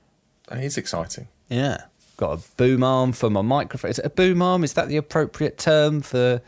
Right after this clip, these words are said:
Speaker 2: kind of the arm that you clamp to your desk and then you can sort of
Speaker 1: Uh,
Speaker 2: recalibrate your mic's position without dragging it around and making a terrible noise? I can
Speaker 1: I
Speaker 2: do all
Speaker 1: don't know
Speaker 2: sorts
Speaker 1: whether
Speaker 2: with this.
Speaker 1: that's considered a boom arm or not.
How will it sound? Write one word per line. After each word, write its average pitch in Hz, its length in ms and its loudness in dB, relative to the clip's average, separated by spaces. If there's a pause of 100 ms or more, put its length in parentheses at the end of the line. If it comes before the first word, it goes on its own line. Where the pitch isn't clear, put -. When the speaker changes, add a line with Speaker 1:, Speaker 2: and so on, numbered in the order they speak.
(260)
Speaker 2:
kind 131 120 2
of 120 60 2
the 113 100 6
arm 123 360 4
that 113 120 0
you 101 100 -4
clamp 117 400 -2
to 120 120 -2
your 104 100 2
desk 104 540 -2
and 98 100 -4
then 98 140 -2
you 95 100 -4
can 92 320 -6 (1000)
sort - 200 -12
of 90 100 -8
Speaker 1:
Uh, 95 300 0
Speaker 2:
recalibrate 98 680 0
your 95 140 -2
mic's 98 360 -4
position 101 560 -2
without 95 440 -2
dragging 98 420 -2
it 95 120 -6
around 95 520 -2
and 90 260 -8 (100)
making 95 340 -6
a 92 40 -6
terrible 98 480 -2
noise? 98 420 -4
I 90 60 -8
can 98 280 -12 (960)
Speaker 1:
I 123 280 2
Speaker 2:
do 104 80 0
all 113 40 2
Speaker 1:
don't 139 160 2
know 127 60 4
Speaker 2:
sorts 131 120 2
Speaker 1:
whether 127 120 2
Speaker 2:
with 117 80 -2
this. 82 120 -8
Speaker 1:
that's 131 280 0
considered 147 460 0
a 156 80 2
boom 156 280 0
arm 160 220 0
or 160 100 0
not. 180 260 -2